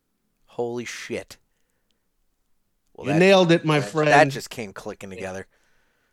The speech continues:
Speaker 2: You nailed it. And, uh, yeah, so the pagans took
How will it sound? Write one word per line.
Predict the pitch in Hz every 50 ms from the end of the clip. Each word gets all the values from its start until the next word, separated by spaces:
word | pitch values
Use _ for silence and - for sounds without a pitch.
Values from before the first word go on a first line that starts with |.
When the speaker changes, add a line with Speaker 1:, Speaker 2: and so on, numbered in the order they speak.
| _ _ _ _ -
Speaker 2:
You | 135 156
nailed | 208 254 285 254 165 113 -
it. | - - _ _ _ _ _ _ _ _ _ _ _ _ _ _ _ _ _ _ _ -
And, | 160 170 175 180 185 170
uh, | 185 185 185 180 185 196
yeah, | 214 254 240 127 117
so | 110 - - 175
the | 160 165 156
pagans | - - 180 190 208 202 202 208 208 208 196 180 -
took | - - - 170 165 160 - -